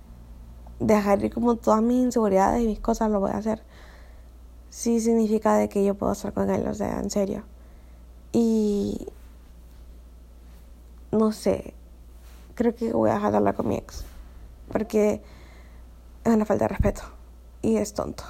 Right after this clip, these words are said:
Y ni siquiera estamos hablando, ni siquiera es una conversación fluida. Nos dejamos de hablar y no vale la pena. ¿Podemos ser amigos? Sí, o sea, no, pero no, no, no. Amo a mi novio. Quiero respetarlo y quiero amarlo siempre. Entonces no,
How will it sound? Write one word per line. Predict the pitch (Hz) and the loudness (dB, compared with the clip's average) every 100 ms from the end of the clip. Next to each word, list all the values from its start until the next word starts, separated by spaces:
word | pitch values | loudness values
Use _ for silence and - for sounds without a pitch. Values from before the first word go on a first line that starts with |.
| - | -8
Y | - 220 | -2 2
ni | 226 | 2
siquiera | 226 226 214 | -2 -4 -4
estamos | 208 208 | -2 0
hablando, | 220 196 196 - | 0 0 -2 -2
ni | 220 | -4
siquiera | 214 208 | 2 2
es | 226 | 2
una | 220 | 0
conversación | 214 202 190 190 | 0 0 0 0
fluida. | 208 214 - - - - - - | 0 2 0 -4 -18 -20 -20 -6
Nos | 208 | 0
dejamos | 202 202 208 | 2 2 2
de | 196 | 4
hablar | 202 - | 2 2
y | |
no | 214 | 0
vale | 190 196 | 2 2
la | 185 185 | 0 0
pena. | 190 190 - - - - - - - | -4 -6 -10 -20 -20 -20 -20 -20 -6
¿Podemos | - 226 240 | 4 6 6
ser | 254 | 4
amigos? | 240 247 269 285 | 4 4 2 0
Sí, | 240 247 294 | 0 -2 -2
o | - | -2
sea, | 214 202 | 0 0
no, | 208 - - - - - - - - | -2 -4 -8 -18 -18 -20 -14 -10 -4
pero | - - - - | -4 -4 -6 -4
no, | 220 214 - - - - - - | -2 -2 -8 -20 -20 -20 -20 -8
no, | - 107 | -4 -4
no. | - - - - - - - - - - - - - - | -6 -8 -14 -20 -20 -20 -20 -20 -20 -20 -20 -20 -20 -4
Amo | - 233 | 2 4
a | 220 | 4
mi | 208 | 4
novio. | 208 214 - - - - - - - - | 2 2 -4 -12 8 8 8 4 0 2
Quiero | 262 | 4
respetarlo | 254 - 240 262 269 311 339 - - - - 247 | 4 4 4 6 8 8 4 -4 -18 -16 2 4
y | |
quiero | 233 208 | 6 6
amarlo | 208 214 214 | 6 4 2
siempre. | - - 220 - - - - - - - - - | -2 -6 -6 -10 -18 -20 -20 -20 -20 -20 -20 0
Entonces | 254 247 247 247 247 | 0 2 2 2 0
no, | 254 | -2